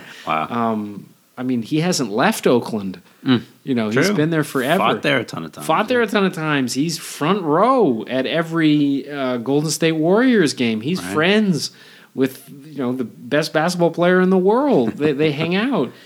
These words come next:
Speaker 2: He's a prominent member of, of, of his church and, and doing a lot of outreach and charity. And he's still not known in, in his own
Speaker 1: <laughs>
Speaker 2: community.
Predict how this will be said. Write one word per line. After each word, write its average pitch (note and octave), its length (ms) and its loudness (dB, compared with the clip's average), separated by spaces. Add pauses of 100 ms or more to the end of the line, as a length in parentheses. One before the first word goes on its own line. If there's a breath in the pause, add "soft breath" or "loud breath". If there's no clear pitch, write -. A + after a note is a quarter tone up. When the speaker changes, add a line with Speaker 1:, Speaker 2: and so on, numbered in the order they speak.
(160 loud breath)
Speaker 2:
He's C#3+ 300 2
a D#3+ 80 -2
prominent E3+ 640 0
member F3 520 0
of, D3 280 -2
of, C3+ 380 -4
of C3+ 160 -4
his D3+ 160 -4
church A3+ 580 0
and, A#2+ 300 2
and A#2+ 220 0
doing C3 180 4
a B2 40 2
lot C#3+ 160 2
of D3 60 0
outreach D#3+ 600 2
and A#2+ 100 0
charity. E3+ 560 -2 (460 soft breath)
And G#3+ 140 0
he's C4+ 140 2
still F4+ 260 2
not A3 240 0
known A#2 320 0 (340 loud breath)
in, D#3+ 200 0
in E3 160 2
his D#3+ 180 2
own F3+ 360 2
Speaker 1:
<laughs> - 20 -10
Speaker 2:
community. F#3+ 640 2